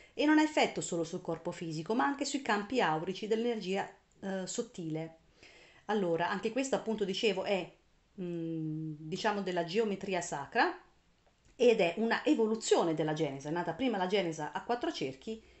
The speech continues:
e la pentasfera, eh, a sei cerchi. Allora, vediamo ancora, mm, diciamo che potete fare le stesse cose più o meno della genesa, eh, perché comunque potete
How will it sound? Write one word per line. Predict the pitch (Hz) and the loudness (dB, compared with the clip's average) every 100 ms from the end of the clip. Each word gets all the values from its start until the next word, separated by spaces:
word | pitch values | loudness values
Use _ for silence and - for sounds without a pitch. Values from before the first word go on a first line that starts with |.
| - | 2
e | |
la | 247 | 2
pentasfera, | 254 269 294 294 165 151 165 185 - - - - _ _ | 4 2 0 0 -2 0 -2 -4 -10 -20 -20 -20 _ _
eh, | 170 165 165 | -2 -2 -2
a | - | -2
sei | 220 - 160 | -2 0 -2
cerchi. | 156 143 - - 196 - _ _ _ - - - - - - _ _ _ - _ - | -2 -8 -8 -10 -10 -12 _ _ _ -20 -20 -20 -20 -20 -20 _ _ _ -20 _ -2
Allora, | 240 214 180 180 - - - - - - _ _ - _ _ _ _ _ _ - | 0 2 0 2 0 -2 -12 -20 -20 -20 _ _ -20 _ _ _ _ _ _ -12
vediamo | 180 196 208 | -2 2 2
ancora, | 190 185 254 277 294 294 277 - | 0 -2 -2 2 2 2 0 -6
mm, | 196 185 180 180 175 175 175 170 165 _ _ _ - - - _ | -6 -6 -8 -8 -10 -10 -10 -12 -14 _ _ _ -20 -20 -20 _
diciamo | 196 202 294 269 | -6 2 4 6
che | 240 | 4
potete | 208 202 202 | 2 0 0
fare | 214 220 | 4 4
le | 202 | 2
stesse | 202 202 | -2 -2
cose | 220 254 220 | 2 2 2
più | 214 | 0
o | |
meno | 190 220 196 | 0 0 0
della | 170 160 | -2 0
genesa, | 156 139 147 160 185 | -2 -2 -6 -2 0
eh, | 220 | 0
perché | 220 170 190 | -2 -4 -4
comunque | 185 208 220 | -4 -4 -4
potete | 202 185 214 185 151 147 | -6 -4 -2 -2 0 -4